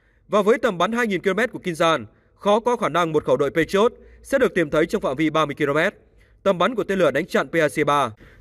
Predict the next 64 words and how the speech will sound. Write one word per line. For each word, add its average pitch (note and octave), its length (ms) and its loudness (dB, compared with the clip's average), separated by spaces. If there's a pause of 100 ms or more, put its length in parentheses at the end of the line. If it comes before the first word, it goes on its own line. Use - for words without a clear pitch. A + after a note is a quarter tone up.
tính B3+ 160 2
từ G#3+ 140 2
địa D#3+ 140 2
điểm D3+ 220 2 (300)
mà F#3 140 -2
mig B3+ 160 -4
ba G#3+ 120 0
mươi G3+ 80 0
mốt A#3+ 160 0
K F3+ 280 0
phóng D#3 120 -2
Kinzhan. C#3 440 -2 (560)
Tướng G#3 180 2
Thakur G3+ 340 2
kết A3 100 2
luận, F#3+ 180 4 (400)
Ukraine A3+ 280 0 (120)
chưa C4 100 -4
bao G#3+ 160 0
giờ D#3 200 4
đưa E3+ 160 0
ra E3+ 140 0
bất A3 220 0
cứ F3 180 0
bằng E3 240 -4
chứng F#3+ 180 -4
vật - 140 -2
chất A#3 160 -4
nào C#3 280 2 (260)
về G3 160 0
tuyên B3 180 0
bố G3+ 120 2
bắn G3+ 160 2
hạ G3+ 160 0
được B2 160 -10
Kinzhan. D3+ 400 0 (420)
Ngay A#3+ 160 0
cả A3 140 0
hình D3+ 120 -2
ảnh B2+ 200 -2
đầu D3+ 160 0
đạn D3+ 220 0
tên G3 100 -2
lửa D3 140 2
Kinzhan D#3+ 400 0 (300)
mà F3 140 0
ông A3 80 2
Vitaly G#3 360 0
Klitschko, G3+ 440 0 (420)
thị A3 160 -2
trưởng C#3 200 0
Kiev F#3+ 260 0
khoe F3 300 0 (240)
vào E3+ 160 -4
ngày E3+ 120 0
sáu E3+ 180 -4
tháng G#3+ 140 -8
năm G#3 160 -4
năm F#3 100 -6
hai F#3 120 -2
nghìn D3 100 -4
hai C#3+ 100 -2
mươi D3 100 0
ba, D3 260 2